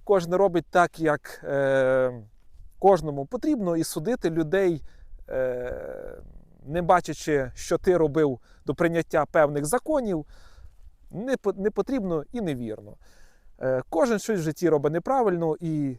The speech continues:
ті, хто робили оце діло до прийняття законів, тепер просто не роблять, тому що бояться заплатити рубля.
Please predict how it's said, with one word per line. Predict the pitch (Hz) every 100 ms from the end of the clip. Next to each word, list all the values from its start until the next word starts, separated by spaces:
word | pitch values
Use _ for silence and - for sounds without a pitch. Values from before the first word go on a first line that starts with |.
| -
ті, | - 233 220
хто | - - 131 120
робили | 127 185 190 170 147
оце | 151 165
діло | 139 143 147 127 117
до | 123
прийняття | - 185 175 190
законів, | 170 226 302 277 214 185 _ _ - -
тепер | 151 190 170
просто | 175 175
не | 160
роблять, | 175 208 156
тому | 143 156
що | -
бояться | 123 135 156 - 143 131 - - - - - - - - - - - - -
заплатити | 147 156 180 180 165
рубля. | 143 127 107